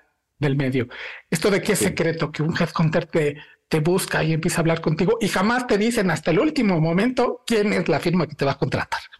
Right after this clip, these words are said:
Speaker 2: Depende, depende completamente del proyecto y, el, y sobre todo la razón por la cual están buscando aquí. Hace algunos años nos tocó llevar al C E O de una de las empresas más grandes de México pública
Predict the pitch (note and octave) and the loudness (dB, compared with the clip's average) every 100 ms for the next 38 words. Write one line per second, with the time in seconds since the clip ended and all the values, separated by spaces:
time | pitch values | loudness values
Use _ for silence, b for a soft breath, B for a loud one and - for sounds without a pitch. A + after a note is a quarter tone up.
0 | - _ _ - C3 C3 F2+ - - - | -20 _ _ -2 2 2 0 -4 -12 -4
1 | - B2+ D3 D3+ D#3 C3+ C3 C3 B2+ C3 | -2 0 2 2 2 0 0 2 2 0
2 | B2 A#2 B2 C3 C3+ C#3 C#3 A2+ G#2+ G#2 | 0 0 0 0 0 2 2 2 0 -2
3 | A#2 A2+ A2+ G#2+ G#2 C3 B2+ G#2+ G#2 - | -2 -2 -2 -2 0 0 2 0 -4 -2
4 | B2+ A#2+ A2+ A2+ A2 A2+ G#2 G#2 F#2+ E2+ | 0 0 -2 0 -2 -2 -4 -2 -4 -4
5 | - - B B B B B A#2 A#2+ B2+ | -10 -20 B B B B B -2 0 0
6 | A#2+ B2 A#2 B2 B2 A2+ A2+ A2+ A#2 A#2 | 2 2 2 0 0 0 -2 0 0 0
7 | A#2 A2+ G2+ - A#2 A2+ A2+ A2 A2+ G#2 | 0 0 -2 -2 0 2 2 2 0 0
8 | G2 G#2 G#2+ A2 G#2 G#2+ G#2+ G2+ F#2+ G#2 | -2 0 0 0 0 0 0 0 0 -2
9 | G2+ F#2+ G2+ F#2+ E2 D#2+ - - G#2 G#2 | -4 -4 0 0 0 -4 -6 -6 -2 -2
10 | G#2 A#2+ | 0 -4